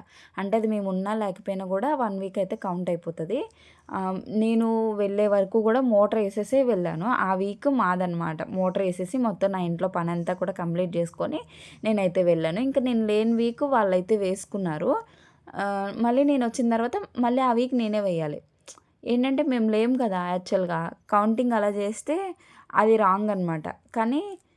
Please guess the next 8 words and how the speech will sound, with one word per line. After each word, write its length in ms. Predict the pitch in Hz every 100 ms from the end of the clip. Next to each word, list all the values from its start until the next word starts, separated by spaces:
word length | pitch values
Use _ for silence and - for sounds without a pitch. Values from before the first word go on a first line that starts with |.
| _ _ -
ఆ, 220 | - 190
వాళ్ళు 360 | 190 190 190 196
ఇంకా 640 | 185 185 190 185 185 185 -
ఉన్నా 320 | - 196 202 220
లేకపోయినా 560 | 208 185 - 202 196
వేయాల్సిందే 600 | 190 185 185 214 196 190
అంటే 320 | 185 180 220
ఇంకా 240 | 330 254